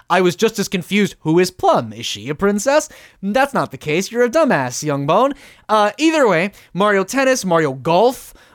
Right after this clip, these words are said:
Mario, uh, the, the baseball game, which I'm forget, uh, All-Star or something. Like, uh, they make really fun sports games 'cause they add a little bit of gaminess to it.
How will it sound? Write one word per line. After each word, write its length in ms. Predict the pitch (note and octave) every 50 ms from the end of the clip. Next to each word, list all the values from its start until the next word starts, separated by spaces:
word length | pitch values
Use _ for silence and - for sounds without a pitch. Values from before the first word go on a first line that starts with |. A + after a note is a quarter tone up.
| -
Mario, 560 | E3 E3+ F3+ F#3 F3+ F3 F3 E3+ E3 D#3+ D#3+ E3
uh, 300 | E3 F3 E3 D#3+ D3 C#3
the, 140 | C3 D3+
the 160 | C3+ A2 C#3 B2+
baseball 580 | - C#3 D3+ F3+ G3 - - B3 A#3+ B3 A#3+
game, 360 | A3 B3 B3 C4 C4+ C#4 D4+
which 220 | D4 A3 F#3 F3 F3
I'm 120 | F3+ D#3+ E3+
forget, 240 | - E3 D#3 D3+
uh, 120 | D#3 F3 E3
All-Star 460 | - D3 D#3 F3 - - G#3 G#3 G3+
or 60 | F#3+
something. 500 | F#3+ - A3 G#3+ A3 - B3+ C4 C4 B3+ B3 - - - -
Like, 300 | A#3+ C#4 C4+ C4+ - _ _ _ _ _ _ _ _ - _ -
uh, 180 | G3 A#3 A#3 - - G#3+
they 260 | F#3+ D#3+ A#3 E4+ G4
make 320 | D#4+ A#3 A#3 B3 A#3 F#3+ -
really 440 | B2 A#2+ C3 D#3 G3+ A#3 C4 C4 B3
fun 300 | G3 - - G#3 G#3 G3
sports 480 | F#3 - - - F#3+ A#3+ D#4+ D#4+ - -
games 320 | - E3 D3+ D3 C#3+ C#3
'cause 160 | - G3 F3
they 140 | E3 G3 G3 -
add 220 | G3 G3+ A3+ A#3+
a 40 | A3
little 240 | G3 G3 G3+ G#3 G3+
bit 160 | E3 G3 F3
of 140 | F3 D3 C#3
gaminess 640 | C3+ E3+ F3+ G3 G3 F3+ D3+ B2+ G#2+ - - - -
to 160 | B2+ A2+ F#2+
it. 140 | D#2 D2